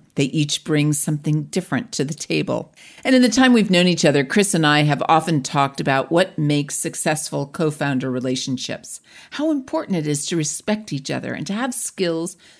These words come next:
that complement each other. And you can truly hear the respect Chris has for Sahil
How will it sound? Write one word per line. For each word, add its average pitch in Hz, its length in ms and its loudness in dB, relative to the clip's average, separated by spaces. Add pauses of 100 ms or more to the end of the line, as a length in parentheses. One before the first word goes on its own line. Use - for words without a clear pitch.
that 226 160 -8
complement 151 600 -4
each - 160 -10
other. - 320 -12 (300)
And 196 140 0
you 269 140 2
can 233 160 -2
truly 214 400 -4
hear 254 360 -4
the 202 120 -4
respect 165 500 -6
Chris 214 300 -4
has 196 320 -4
for - 100 -6
Sahil 139 640 -6